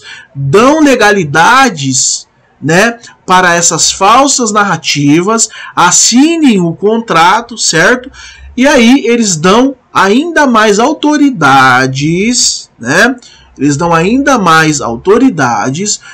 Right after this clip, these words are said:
para os, né, para o, os, os seus representantes, né, os fantoches, né, aqueles que se dizem representar o povo, é, irem lá no Congresso, no Parlamento,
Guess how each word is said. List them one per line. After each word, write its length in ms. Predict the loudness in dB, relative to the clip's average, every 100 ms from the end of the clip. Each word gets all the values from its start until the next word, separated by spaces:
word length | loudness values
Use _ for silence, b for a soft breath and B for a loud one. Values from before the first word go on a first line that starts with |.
| B _
para 500 | 2 4 4 2 0
os, 520 | -2 -4 -6 -6 -8 -14
né, 360 | -6 -2 -2
para 520 | -2 0 2 2 2 0
o, 380 | 0 -2 -2
os, 440 | -2 -2 -4 -6 -8
os 220 | -4 -2
seus 260 | 0 0 0
representantes, 1120 | -2 -2 -2 -2 -4 -2 -2 -2 -4 -6 -6 B B B -4
né, 140 | -2
os 180 | 0 0
fantoches, 1040 | 0 0 0 0 2 2 0 -2 -4 -6 -10 B B B
né, 240 | -2 2 2
aqueles 380 | 0 -2 -2
que 100 | -4
se 180 | -2 -2
dizem 520 | 0 2 2 2 2
representar 720 | 0 0 -2 -2 -2 0 2 2
o 80 |
povo, 680 | 0 2 4 6 4 2 -4 B B B B
é, 560 | -2 0 2 2 0 2
irem 380 | 4 4 2 2
lá 220 | 2 2
no 100 | 0
Congresso, 760 | -4 -4 0 2 2 0 0 -4
no 100 | -2
Parlamento, 1000 | 0 2 2 2 0 0 -2 -2 -2